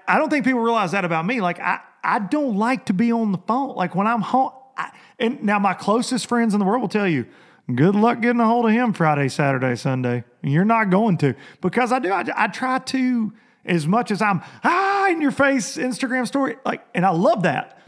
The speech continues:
And I love communicating with people through, it's like my, it's my life. Like, I love it. But I, I love my, and I, I took a trip with my family last week, and I shut it all off for seven days. And it was so good, man. It's so good just to get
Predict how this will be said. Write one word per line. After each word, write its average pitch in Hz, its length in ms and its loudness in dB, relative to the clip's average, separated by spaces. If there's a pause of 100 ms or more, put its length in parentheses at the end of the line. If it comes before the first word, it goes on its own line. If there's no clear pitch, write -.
(160)
And 151 100 2
I - 20 2
love 165 200 2
communicating 180 600 2
with 180 140 2
people 190 260 0
through, 196 140 -2 (220)
it's 151 240 -10
like 165 240 -6
my, 147 200 -2 (200)
it's - 100 -18
my - 80 -6
life. 190 400 0
Like, 156 140 -2
I 151 40 0
love 156 380 0
it. - 80 -6 (480)
But 160 160 4
I, 165 320 0
I 165 80 0
love 165 320 0
my, 170 180 -2
and 156 160 -2
I, 165 180 -2
I 165 60 0
took 180 260 -4
a 165 40 -4
trip 175 240 -4
with 160 80 -6
my 165 100 0
family 170 300 0
last 165 240 -4
week, 240 180 -4
and 151 80 -2
I 143 80 -6 (220)
shut 160 280 -4
it 139 80 -4
all 143 180 -2
off 127 240 -6
for - 60 -20
seven 139 380 -8
days. 120 400 -10 (880)
And 156 140 0
it 185 40 0
was 165 180 -2
so 156 340 -4
good, 165 380 0
man. 120 400 -16
It's - 120 -12
so 196 220 0
good 190 200 -2
just 185 220 -2
to 190 60 -4
get 196 340 -2